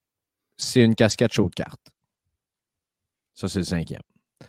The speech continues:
On peut peut-être rajouter une carte en quelque part là-dedans aussi pour faire un sixième gagnant, juste faire un chiffron, là.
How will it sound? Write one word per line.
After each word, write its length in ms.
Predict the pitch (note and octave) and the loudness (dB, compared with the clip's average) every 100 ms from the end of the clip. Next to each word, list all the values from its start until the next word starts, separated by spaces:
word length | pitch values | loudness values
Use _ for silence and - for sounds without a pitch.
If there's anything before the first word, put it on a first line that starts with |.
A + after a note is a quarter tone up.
| _ _ _ _ _ _ _ F#2 | _ _ _ _ _ _ _ -2
On 60 | |
peut 40 | - | 4
peut-être 180 | C3+ G#2 | 6 8
rajouter 280 | G2 F2 | 6 6
une 120 | G2 F2+ | 2 2
carte 320 | G#2 F#2 F#2 | -2 -2 -4
en 80 | F2 | -4
quelque 220 | F2+ - | -4 0
part 200 | F#2+ F#2 | 2 4
là-dedans 360 | E2 D2+ F2 | 2 -2 -2
aussi 240 | D#2+ - F2+ | -2 -6 -8
pour 100 | - | -4
faire 180 | F2+ F2 | -4 -4
un 80 | |
sixième 440 | E2 - E2 F2 F2+ | -6 -10 -6 -6 -2
gagnant, 360 | F2 D#2+ F2 | -2 -2 -2
juste 220 | F2 E2+ - | -4 -6 -6
faire 120 | F2 | -6
un 60 | |
chiffron, 480 | E2 D#2 D2+ F2 F#2+ | -6 -8 -8 -8 -8
là. 80 | F#2 | -10